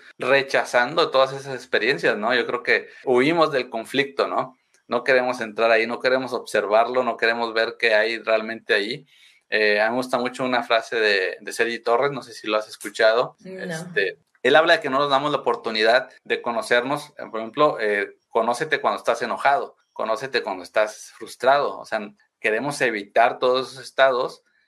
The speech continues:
Speaker 1: y no nos conocemos realmente quiénes podemos llegar a ser en esas situaciones y qué es lo que realmente pasaría. Simplemente suponemos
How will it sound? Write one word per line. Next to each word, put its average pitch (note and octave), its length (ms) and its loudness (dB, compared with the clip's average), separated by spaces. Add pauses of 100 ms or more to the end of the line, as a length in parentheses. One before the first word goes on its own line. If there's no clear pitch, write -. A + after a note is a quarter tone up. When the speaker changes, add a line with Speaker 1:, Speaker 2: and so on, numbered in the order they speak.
(120)
Speaker 1:
y A#2 100 -16
no A2+ 120 -8
nos D3+ 160 -2
conocemos B2 520 0
realmente B2+ 440 0
quiénes B2 280 -4
podemos A2+ 340 0
llegar G#2+ 240 4
a A2+ 80 -2
ser A2+ 180 -2
en A2+ 120 -4
esas A2 160 -10
situaciones B2+ 720 -2 (240)
y B2 100 -4
qué B2+ 120 2
es C3+ 40 6
lo D#3+ 140 0
que C3 100 2
realmente C#3+ 460 0
pasaría. D3 520 2
Simplemente C#3 600 -4
suponemos C3+ 880 0